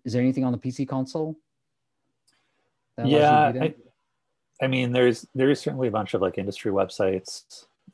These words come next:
Speaker 2: um, Invest Game, VentureBeat tend to be pretty good.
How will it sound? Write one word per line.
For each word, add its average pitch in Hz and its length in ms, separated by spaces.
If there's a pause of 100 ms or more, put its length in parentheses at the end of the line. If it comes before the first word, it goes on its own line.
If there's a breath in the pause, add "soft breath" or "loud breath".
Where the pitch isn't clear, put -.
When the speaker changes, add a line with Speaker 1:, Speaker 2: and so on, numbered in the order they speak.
Speaker 2:
um, 92 420 (360)
Invest 95 360
Game, 92 440
VentureBeat 92 640 (1120)
tend 95 200
to 104 80
be 87 120
pretty 101 240
good. 92 440